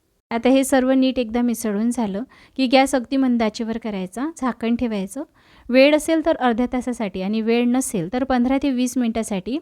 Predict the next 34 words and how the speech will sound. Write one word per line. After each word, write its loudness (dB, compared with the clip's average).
भाजी -2
शिजवून 0
घ्यायची. -6
तुम्ही 4
जेवढी 4
जास्त 0
वेळ 2
ही 2
भाजी 0
शिजवाल 0
ना, -2
तेवढी 2
चविष्ट 0
बनणार -4
आहे. -6
कारण 4
काय 2
असतं, -8
आपण 0
जास्त 2
वेळ 0
भाजी -2
शिजवल्यामुळे -2
मसालेसुद्धा -4
छान -2
शिजल्या -4
जातात -8
आणि 4
जेवढ्याही 2
भाज्या -2
आपण -2
घातलेल्या -4
आहे -4
ना, -4